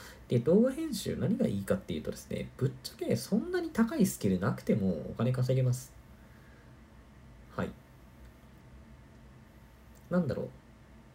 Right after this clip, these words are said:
う。もちろんね、基本的な動画編集はしなきゃいけないんですけど、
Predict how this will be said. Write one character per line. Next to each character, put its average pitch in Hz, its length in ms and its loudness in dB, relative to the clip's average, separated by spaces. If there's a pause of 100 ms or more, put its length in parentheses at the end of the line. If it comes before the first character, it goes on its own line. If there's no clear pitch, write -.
(2000)
う。 - 720 -8
も 180 80 6
ち - 80 0
ろ 226 80 6
ん - 60 2
ね、 - 100 2
基 156 120 -2
本 180 120 8
的 202 160 8
な 196 80 6
動 180 160 8
画 180 80 8
編 180 160 6
集 98 160 2
は - 80 0
し - 100 -10
な 101 80 0
き 95 80 -2
ゃ - 20 0
い 85 40 -4
け - 100 -6
な 92 80 2
い 85 40 -4
ん 87 40 -6
で 90 60 -8
す - 80 -14
け 104 80 -4
ど、 87 180 0